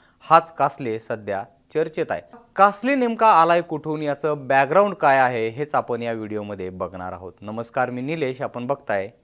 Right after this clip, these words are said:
मुंबईत. बडतर्फ पोलीस उपनिरीक्षक रणजित कासले हा बीड पोलीस अधीक्षक कार्यालयामध्ये सायबर विभागात कर्तव्यास होता. याआधी रणजित कासले परळी,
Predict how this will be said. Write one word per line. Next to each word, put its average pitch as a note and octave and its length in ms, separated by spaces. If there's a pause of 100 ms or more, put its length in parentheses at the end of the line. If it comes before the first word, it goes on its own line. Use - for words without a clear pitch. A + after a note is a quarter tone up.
(260)
मुंबईत. G#2+ 400 (400)
बडतर्फ G3+ 400
पोलीस F3 600
उपनिरीक्षक B2 640 (220)
रणजित G#2+ 340 (120)
कासले F#2+ 400 (160)
हा C3 360 (100)
बीड D#3 360
पोलीस C3 440
अधीक्षक A#2 440
कार्यालयामध्ये G#2 840
सायबर D#3+ 640
विभागात C3 520 (220)
कर्तव्यास A2 540
होता. B2 200 (280)
याआधी G#3+ 440
रणजित F3+ 400
कासले E3 360
परळी, E3+ 600